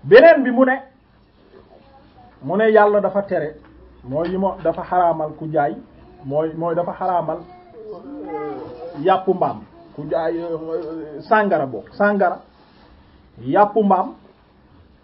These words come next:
ak deret, non, médd, médd, sàngara, yàppu mbaam, ak, euh, mooy idole yi ñuy jaamu, gaa yi doon jaamu rek, xërëm yi, waaw kay.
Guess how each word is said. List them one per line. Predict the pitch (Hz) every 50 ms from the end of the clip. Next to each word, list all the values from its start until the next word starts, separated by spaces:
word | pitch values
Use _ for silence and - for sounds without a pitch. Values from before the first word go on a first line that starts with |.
| _ _ _ _ _ _ _ _ _ -
ak | 220 226 226 214 185
deret, | 220 226 220 226 247 233 - - - - - - - - - - - - - - - - - - - - - - - - - - - - - -
non, | 180 208 226 214
médd, | 202 226 269 277 - 165 185 165 - 156
médd, | 165 202 247 254 196 - - - - - _ _ - - - - - - -
sàngara, | - 240 254 262 240 220 220 196 - - - _ _ _ _ _ _ - - _ _ _ _ _ _ - _ _ - - -
yàppu | 156 147 175 226 262 262 - 269 262
mbaam, | 240 247 233 254 277 - - - - _ _ _ _ -
ak, | - 277 269 - - - - - - - - - -
euh, | 220 226 233 226 220 226 220 190 202 196 190 202 180
mooy | 185 196 202 202 202
idole | 214 196 196 180 175 180
yi | 185
ñuy | 185 190 185 160
jaamu, | 165 156 147 135 110 98 - - _ _ _ _ _ - 107 131
gaa | 139 160 165 165 160
yi | 156
doon | 151 151 147 135
jaamu | 131 127 117 110 110 104
rek, | 117 - - _ _ _ _ _ - _ _ _ _ _ _ _ _ _ _ _ - -
xërëm | 190 185 175 160 143
yi, | 131 127
waaw | 127 127 127 127
kay. | - 143 139